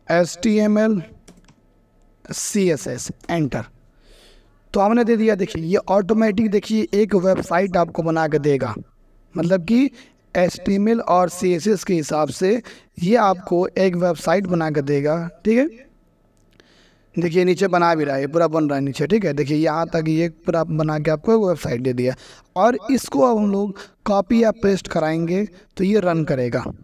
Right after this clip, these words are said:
ठीक है, ऐसे आप लोग स्टूडेंट को, किसी भी स्टूडेंट को, जैसे हम यहाँ पे write a program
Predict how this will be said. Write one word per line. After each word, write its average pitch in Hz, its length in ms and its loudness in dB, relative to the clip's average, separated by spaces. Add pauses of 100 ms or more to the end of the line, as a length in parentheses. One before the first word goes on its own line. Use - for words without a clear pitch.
(200)
ठीक 233 140 6
है, 302 80 0 (420)
ऐसे 202 240 4
आप 240 180 2
लोग 226 260 0
स्टूडेंट 202 440 -2
को, 202 140 -2
किसी 196 300 -2
भी 220 120 0
स्टूडेंट 190 380 -4
को, 170 220 -2 (240)
जैसे 196 200 -2
हम 202 120 0
यहाँ 190 160 -2
पे 196 200 0 (640)
write 165 520 -2 (680)
a 156 320 2 (1300)
program 160 540 2